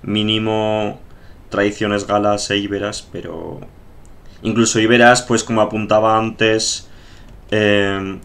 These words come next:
Asenjo, eh,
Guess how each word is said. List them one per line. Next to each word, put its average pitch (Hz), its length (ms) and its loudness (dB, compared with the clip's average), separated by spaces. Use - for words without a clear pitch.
Asenjo, 117 760 0
eh, 98 1200 0